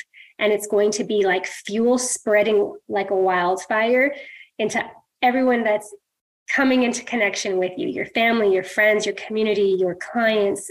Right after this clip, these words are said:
your work friends, like anyone. You are going to become a new woman yourself, but it's going to inspire so many other people.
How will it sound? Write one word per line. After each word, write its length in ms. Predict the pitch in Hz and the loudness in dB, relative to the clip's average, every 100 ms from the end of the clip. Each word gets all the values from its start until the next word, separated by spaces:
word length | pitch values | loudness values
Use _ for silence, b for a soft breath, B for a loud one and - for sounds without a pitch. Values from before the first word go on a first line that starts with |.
| - | -12
your 200 | 196 196 | -2 -2
work 380 | 190 226 233 - _ _ - | 0 -2 -2 -6 _ _ -2
friends, 420 | 214 196 185 185 | 2 4 2 0
like 160 | - - _ | -4 -10 _
anyone. 600 | - 277 294 220 190 160 202 B B _ - | 0 4 4 2 2 0 -4 B B _ -4
You 180 | 226 | 0
are 100 | 247 | 2
going 260 | 247 226 226 | 2 0 0
to 100 | 220 | -4
become 380 | 214 214 220 208 | -6 -4 0 2
a 60 | |
new 200 | 202 196 | 4 4
woman 320 | 185 185 196 190 | 4 2 4 4
yourself, 560 | 190 190 175 185 226 | 0 -2 -2 0 -2
but 80 | 190 | -6
it's 120 | 185 | -6
going 180 | - 190 | -4 -2
to 100 | 190 | -2
inspire 420 | 208 202 185 180 | -4 -2 -2 -2
so 440 | 180 - 190 196 196 | -4 -2 0 0 0
many 360 | 185 185 180 - | 0 0 -2 -4
other 180 | 170 | -6
people. 400 | 170 175 - - | -6 -8 -6 -8